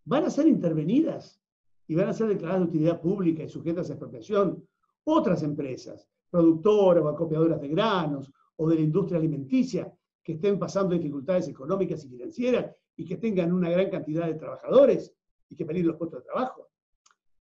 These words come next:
Otra pregunta, ¿qué nivel de participación en un mercado o en un rubro de actividad tiene que tener una empresa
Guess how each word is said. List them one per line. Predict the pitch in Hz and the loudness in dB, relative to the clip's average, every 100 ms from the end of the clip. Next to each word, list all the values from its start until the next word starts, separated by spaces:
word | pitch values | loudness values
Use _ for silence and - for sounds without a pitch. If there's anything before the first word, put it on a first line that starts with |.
| _ _ _ _ _ _ _ _ _ _ | _ _ _ _ _ _ _ _ _ _
Otra | 226 226 | -2 0
pregunta, | 175 175 156 156 | -2 -2 -2 -4
¿qué | - | 4
nivel | 330 294 277 | 6 6 4
de | 220 | 4
participación | 180 180 165 170 - 220 | 2 0 -2 -4 -2 -2
en | 208 | -2
un | 202 | 0
mercado | 170 160 240 196 | -2 0 2 4
o | |
en | 175 | 4
un | 185 | 2
rubro | 196 202 | 0 0
de | 170 | 0
actividad | 156 156 190 226 | 2 2 2 2
tiene | 202 175 | -2 -2
que | |
tener | 175 175 | -2 -2
una | 190 | -2
empresa | 156 202 233 262 254 | 0 -2 0 -2 -2